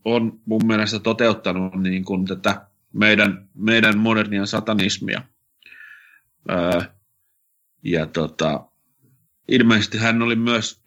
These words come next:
hyvin niin kuin jopa, jopa korkeasti koulutettu,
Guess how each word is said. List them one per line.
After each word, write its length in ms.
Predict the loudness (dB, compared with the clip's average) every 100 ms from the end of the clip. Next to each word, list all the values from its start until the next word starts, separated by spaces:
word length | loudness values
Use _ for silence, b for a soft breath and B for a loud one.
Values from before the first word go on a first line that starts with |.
| -4
hyvin 360 | 0 0 0
niin 200 | -2 -4
kuin 320 | -4 -4 -4 -8 _ _ _ -20 b b b b b -2
jopa, 300 | 0 2 -2
jopa 460 | 0 2 2 4 0
korkeasti 800 | 2 2 2 0 -6 -6 -12 -10
koulutettu, 960 | 0 2 2 0 -2 -8 _ -10 -10 _